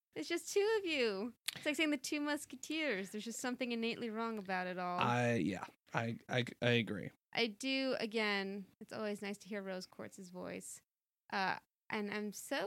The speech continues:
Speaker 1: intrigued how, you know, Pearl's just this fierce thing who would soon as kill him, and Rose Quartz is like, "Well, that's different."
Speaker 2: <laughs>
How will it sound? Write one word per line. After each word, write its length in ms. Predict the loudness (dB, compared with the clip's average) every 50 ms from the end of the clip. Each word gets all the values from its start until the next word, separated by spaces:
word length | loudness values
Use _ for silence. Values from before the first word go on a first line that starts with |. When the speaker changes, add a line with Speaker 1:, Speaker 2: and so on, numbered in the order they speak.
| 0 2
Speaker 1:
intrigued 560 | 0 0 0 -2 -4 -2 -2 0 0 -2 0
how, 440 | 0 2 2 4 4 2 2 0 -4 -10 _
you 80 | -6 -4
know, 280 | -2 0 0 -2 -4 -6 _ _ _ _ -4
Pearl's 260 | -2 0 0 0 0
just 160 | -2 -4 -4 -4
this 160 | -6 -8 -8 -6
fierce 280 | -2 0 0 0 -2 -4
thing 340 | -4 -2 -2 0 0 -2 -2
who 120 | -4 -4 -4
would 140 | -4 -6 -8 -16 _ _ _
soon 300 | -14 -10 -6 -2 -2 -2 -2
as 100 | -2 -6
kill 320 | -6 -4 -2 0 0 0
him, 140 | -2 -4 -4
and 220 | -6 -6 -6 -4 -2
Rose 180 | 0 0 -2 -2
Quartz 220 | -4 -6 -6 -6
is 80 | -6 -4
like, 260 | -2 -2 -2 -2 -6 _ _ _ _ _ _ _ _ _ _ _ _ _ _
"Well, 100 | -6 -6 -4 -4 0
that's 260 | 0 0 0 -2 -10
different." 680 | -10 -10 -12 -10 -2 2 4 4 4 4 2 0 -4 4
Speaker 2:
<laughs> 60 | 6